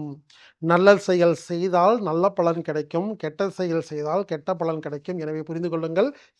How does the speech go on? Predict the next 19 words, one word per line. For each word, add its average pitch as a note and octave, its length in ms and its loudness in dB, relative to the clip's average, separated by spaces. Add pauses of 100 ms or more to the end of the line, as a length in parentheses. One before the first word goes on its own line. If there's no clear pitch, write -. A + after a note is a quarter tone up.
(120)
எண்ணங்கள், D#3 600 -2 (1160)
நிறைய F3 400 2
எண்ணங்கள் F3 400 2
வரும், D#3 320 0 (180)
ஏதாவது G#3 400 4
ஒண்ணு D#3+ 240 0
தான் F3 260 -2
சங்கல்பமா D#3 640 -6
மாறும். D3 800 -14 (1120)
அந்த F3+ 220 0
சங்கல்பம் G#3 600 2
சக்திக்காக F#3 720 -4
காத்திருக்கும், D3+ 800 -6 (600)
சக்தி F3+ 340 -4
கிடைக்கும் F#3 460 0
பொழுது B3+ 280 8
ஒரு G#3 160 6
செயல் F3 340 2
நடக்கிறது, D3 560 -2